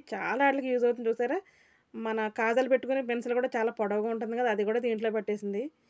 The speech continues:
పిల్లలు అది చూస్తే అన్నీ పాడు చేస్తూ ఉంటారు కదా, ఇలా బాక్స్లో పెడితే వాళ్ళకు కూడా అసలు కనిపించదు. నీట్‌గా అయితే ఆర్గనైజ్ చేసుకోవచ్చండి. ఈ టిప్‌ని అయితే తప్పకుండా లైక్ అయితే చేయండి. మీరు ఇచ్చే లైక్ వల్ల నాకు చాలా అంటే చాలా యూజ్ఫుల్గా,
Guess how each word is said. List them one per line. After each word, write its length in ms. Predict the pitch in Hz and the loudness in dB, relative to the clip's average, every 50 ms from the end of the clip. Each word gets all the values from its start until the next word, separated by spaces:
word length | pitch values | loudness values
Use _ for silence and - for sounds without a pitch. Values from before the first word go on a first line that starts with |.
| _ _ _ _ _ _ _ - | _ _ _ _ _ _ _ 2
పిల్లలు 320 | 262 240 240 247 262 262 | 6 8 8 8 8 6
అది 180 | 269 254 254 - | 4 2 2 0
చూస్తే 300 | - 240 240 233 - 277 | 2 2 0 2 2 2
అన్నీ 180 | 254 254 262 262 | 2 4 2 0
పాడు 280 | 262 - 233 226 214 214 | 0 0 0 0 2 2
చేస్తూ 280 | - 233 240 - 240 233 | 2 2 2 0 0 -2
ఉంటారు 260 | 226 214 226 220 208 | 0 0 0 0 2
కదా, 180 | 214 226 285 330 - - - | 0 0 0 -2 -4 -2 0
ఇలా 220 | 220 196 202 214 | 0 2 2 0
బాక్స్లో 380 | 208 208 202 202 208 - 247 233 | 0 -2 -4 -4 -4 -2 -2 -2
పెడితే 240 | 220 233 220 214 226 220 | 0 0 0 0 0 0
వాళ్ళకు 340 | 214 202 190 196 214 214 | 2 2 2 2 2 0
కూడా 160 | - 226 233 240 | 0 0 0 0
అసలు 160 | 226 240 226 | -2 -4 -2
కనిపించదు. 540 | - 220 196 202 - 220 214 202 214 247 311 320 262 | 0 0 0 0 0 0 0 0 0 0 0 -2 -2
నీట్‌గా 420 | 233 214 202 202 202 - 190 220 | -2 0 0 0 0 0 0 2
అయితే 220 | 220 208 196 330 392 - - - | 2 2 0 -2 -4 -4 -4 -4
ఆర్గనైజ్ 420 | 214 208 208 196 208 208 208 - | -2 -2 0 0 0 -2 0 0
చేసుకోవచ్చండి. 600 | - 208 202 - 202 - - - 196 190 196 247 330 - - - - - - - _ _ _ 226 | -2 -4 -2 -4 -6 -6 -4 -4 -4 -2 -2 -2 -4 -4 -8 -16 -20 -20 -20 -20 _ _ _ -4
ఈ 80 | 233 220 | -4 -2
టిప్‌ని 340 | - 226 214 - - 233 240 | 0 -2 -2 -2 -4 -4 -4
అయితే 180 | 220 214 269 269 - | -2 0 0 -2 0
తప్పకుండా 540 | - 214 202 - _ - 208 220 247 254 262 | -2 -6 -6 -6 _ -6 -4 0 2 2 2
లైక్ 280 | 247 220 202 202 190 226 | 2 2 2 2 2 2
అయితే 200 | 226 240 247 247 | 4 4 6 4
చేయండి. 440 | 240 277 226 220 226 226 226 226 277 359 330 | 6 6 4 4 4 2 2 2 2 2 2
మీరు 200 | 262 247 247 233 | 2 2 2 2
ఇచ్చే 260 | 220 - - 254 247 | 0 2 2 4 4
లైక్ 280 | 247 247 226 220 220 | 6 6 4 4 4
వల్ల 140 | 240 240 240 | 2 0 0
నాకు 200 | 233 233 220 226 - | 0 -2 -4 -4 -6
చాలా 420 | - 202 185 196 208 214 220 247 269 | -8 -8 -8 -6 -2 2 6 6 6
అంటే 180 | 277 269 285 | 6 6 2
చాలా 280 | 285 - 262 247 247 262 | 2 4 4 4 4 4
యూజ్ఫుల్గా, 640 | 254 240 233 233 233 214 - 247 254 262 254 277 339 | 2 0 0 -2 -2 -2 -4 -2 0 2 4 4 2